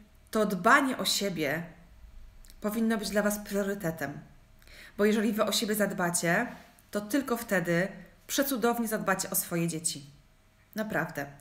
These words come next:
A nie poświęcając się im bez reszty, bo wtedy, e, to tak jak z tą metaforą dzbanuszka, o której też powtarzałam, powtórzę może, bo może część z was nie słyszała. Wyobraźcie sobie, że jesteście dzbankiem. Jesteście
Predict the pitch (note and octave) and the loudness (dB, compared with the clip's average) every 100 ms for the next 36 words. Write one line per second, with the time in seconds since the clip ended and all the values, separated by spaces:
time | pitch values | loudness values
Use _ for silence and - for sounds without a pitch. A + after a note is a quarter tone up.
0 | - F#3+ G3+ A#3 C#4+ - - G#3+ G#3 G3+ | 2 2 4 2 0 -4 -10 -2 -2 -2
1 | G3 A3+ A3+ G#3+ G#3+ G3+ F#3+ F3 F3 G#3+ | -2 0 0 0 0 0 -4 -2 0 2
2 | A3+ - G#3+ A3 - - _ _ _ _ | 2 0 -2 -2 -10 -20 _ _ _ _
3 | _ - G3+ G3+ G3+ F#3+ G3 G3+ - - | _ -16 -8 -6 0 0 2 0 -6 -16
4 | - - - F3+ F3 A3+ C4 A#3 - A#3+ | -18 -12 -2 2 2 0 -2 -4 -2 0
5 | A3+ G#3+ G#3+ G#3 F#3+ F#3 G3 G#3 - D#3 | 0 0 0 -2 0 0 0 0 -2 -4
6 | C#3+ - - F#3 F3+ G#3+ - F3 F3 A3 | -4 -10 -4 -2 -2 -4 -6 -4 0 2
7 | A3+ A3+ - F#3+ - C#4 A#3 F#3+ F#3 F3 | 2 0 -8 -10 -2 0 2 0 -2 -4
8 | F3 F3+ G3+ F#3+ G#3 G#3 A3+ A#3+ C4 - | -4 -4 -2 -2 -2 -2 -2 -2 -2 0
9 | D#3 D3 - - - - - G3+ G3+ A#3+ | 0 -2 -10 -18 -20 -18 -4 2 4 4
10 | C#4 A#3 A3+ A3+ A3 G#3 - F#3+ G3 F3 | 0 -2 -2 -2 -2 -2 -4 -2 0 2
11 | F3 D3 D3+ - - _ - B3+ D4 - | 0 -6 -10 -16 -20 _ -12 -6 -4 -2
12 | B3 A#3+ | 0 -2